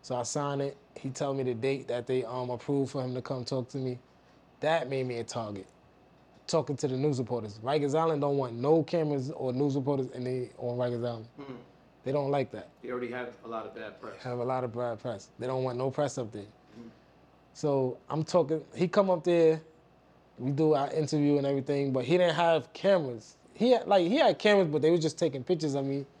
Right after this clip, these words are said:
Speaker 1: I had brought my paperwork down. He's going through it.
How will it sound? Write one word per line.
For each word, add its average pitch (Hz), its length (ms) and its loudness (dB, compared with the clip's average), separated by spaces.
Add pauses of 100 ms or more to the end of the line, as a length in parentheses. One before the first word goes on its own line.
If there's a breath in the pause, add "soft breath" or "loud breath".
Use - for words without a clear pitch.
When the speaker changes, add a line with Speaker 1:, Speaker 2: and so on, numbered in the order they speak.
(580 soft breath)
Speaker 1:
I 123 80 -6
had 131 200 2
brought 147 200 2
my 151 120 0
paperwork 139 480 0
down. 127 320 -4
He's 127 200 -2
going 131 300 0
through 131 240 2
it. 135 140 -2